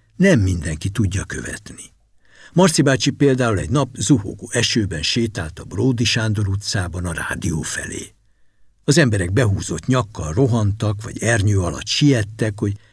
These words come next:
minél előbb fedezékbe jussanak. Az öreg ernyő nélkül nyugodt léptekkel sétált.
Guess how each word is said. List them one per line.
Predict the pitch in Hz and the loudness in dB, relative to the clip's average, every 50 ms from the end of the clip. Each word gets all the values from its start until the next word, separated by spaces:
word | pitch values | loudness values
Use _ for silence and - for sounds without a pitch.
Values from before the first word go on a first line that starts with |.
| _ _ | _ _
minél | - 131 101 69 69 76 90 | 2 2 2 2 -2 -2 0
előbb | 107 120 120 117 | 2 2 2 2
fedezékbe | 101 - - 82 76 - - - - - - 85 - - 76 | 0 0 -4 -4 -4 -6 -6 -6 -6 -6 -8 -8 -8 -10 -8
jussanak. | - 80 78 - - - - 76 73 73 - - _ - _ _ _ _ _ _ - _ - _ _ _ _ | -8 -6 -4 -4 -4 -4 -4 -6 -10 -14 -16 -18 _ -20 _ _ _ _ _ _ -20 _ -20 _ _ _ _
Az | - 156 190 | -2 0 2
öreg | 247 285 233 196 165 143 131 - - - _ _ _ | 4 4 4 6 4 4 2 0 -6 -20 _ _ _
ernyő | - 277 185 113 98 - - 85 | 0 2 2 2 0 -2 -4 0
nélkül | 110 180 202 170 160 - - - 120 117 117 110 110 - _ _ _ _ _ | 2 4 4 4 4 2 2 2 2 2 2 0 -4 -10 _ _ _ _ _
nyugodt | - 117 - - - - - | -2 -2 -2 -2 -8 -4 0
léptekkel | - - - 101 - - 95 - - - - 78 | 0 0 0 0 -2 -4 -4 -4 -4 -6 -6 -4
sétált. | - - - - - - - - - - - - - - _ - - | -2 -2 -2 -2 -6 -8 -10 -12 -14 -12 -12 -14 -16 -18 _ -20 -20